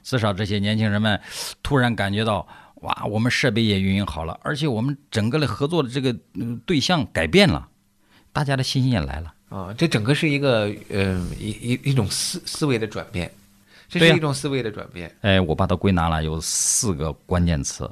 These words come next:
Speaker 2: 嗯。
Speaker 1: 就是未来是怎么样啊？
Speaker 2: 嗯。
Speaker 1: 就是我认为就是第一是产品研发嘛。
Speaker 2: 嗯。
Speaker 1: 第二是投入运营实施。第三个呢，我讲的是运营。第四个是经营。
Speaker 2: 嗯。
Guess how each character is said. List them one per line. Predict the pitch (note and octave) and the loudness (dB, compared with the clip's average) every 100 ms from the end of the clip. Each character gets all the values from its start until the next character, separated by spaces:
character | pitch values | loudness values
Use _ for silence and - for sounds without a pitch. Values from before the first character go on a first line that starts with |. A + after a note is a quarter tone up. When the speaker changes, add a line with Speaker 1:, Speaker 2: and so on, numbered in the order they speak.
| - | -12
Speaker 2:
嗯。 | G2 F#2 - _ _ | -16 -16 -20 _ _
Speaker 1:
就 | - | 2
是 | A2+ | 4
未 | C3 D#3 | 4 4
来 | E2 | 2
是 | A#2+ | -2
怎 | - - | -8 -6
么 | F2+ | -2
样 | D#2+ | -2
啊？ | D#2+ - | -4 -10
Speaker 2:
嗯。 | A2 G#2 - | -14 -14 -10
Speaker 1:
就 | - F#2 | -2 2
是 | |
我 | D#2+ C2+ | 2 2
认 | F2 F2+ | 4 4
为 | D2+ | 4
就 | C#2 E2+ | 2 0
是 | C#2 - | -2 0
第 | G2+ F#2 | 4 4
一 | - - _ - | 2 -14 _ -12
是 | - - - - | -10 -10 -14 -4
产 | - E2+ | 2 2
品 | E2 D2 | 4 4
研 | D2+ D#2 | 2 2
发 | D#2 | 2
嘛。 | D#2 - - | 0 -2 -10
Speaker 2:
嗯。 | G2+ F#2+ - - _ _ | -16 -16 -20 -20 _ _
Speaker 1:
第 | A2+ G#2+ | 0 2
二 | F#2 - _ - - | 2 -2 _ -20 -14
是 | - - D2+ | -6 -4 -4
投 | - F2+ | 0 2
入 | F#2 | 4
运 | F2 E2 | 4 4
营 | D#2 E2+ | 2 -2
实 | - | -2
施。 | F2 - E2+ - _ _ - - - - _ _ - | -2 -2 -4 -6 _ _ -20 -20 -20 -20 _ _ -2
第 | A#2+ | 0
三 | G2 - F#2 G2 | 2 2 4 4
个 | G2 | 4
呢， | E2+ D#2 - _ _ _ - | 2 -2 -8 _ _ _ 0
我 | G2 | 0
讲 | F2 D2+ | 4 4
的 | D#2+ | 4
是 | E2 - D2 - _ _ _ _ _ | 2 0 -2 -4 _ _ _ _ _
运 | - A2 F2+ | 2 6 6
营。 | C#2+ C#2+ G2+ _ _ _ - | 4 -2 -6 _ _ _ 0
第 | G#2 | 0
四 | - - | 2 0
个 | F2+ | 0
是 | - D#2+ | -2 -4
经 | - F#2+ | 2 4
营。 | F2+ D#2 - _ - | 4 0 -10 _ -14
Speaker 2:
嗯。 | G#2 | -12